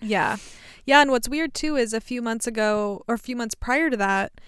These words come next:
the white curling i-, or the white hair dryer that went with the set, my mom said she was using it and it just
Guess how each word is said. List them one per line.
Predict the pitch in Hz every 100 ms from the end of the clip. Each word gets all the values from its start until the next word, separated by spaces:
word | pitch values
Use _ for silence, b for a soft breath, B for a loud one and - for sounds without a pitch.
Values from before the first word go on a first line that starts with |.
| b b b
the | - 208 226 220
white | 208 208 208 -
curling | - 262 285 214
i-, | 170 -
or | 233
the | 226
white | 214 220 214 -
hair | 202 285
dryer | 311 - 101 64 - 214
that | 226 160
went | 214 226 190
with | 220 208
the | 190
set, | - 247 285 202 -
my | 226 233
mom | 226
said | 233 254
she | 247
was | 226
using | 214 240 254
it | 196 196
and | 202
it | 175
just | 175 180 - -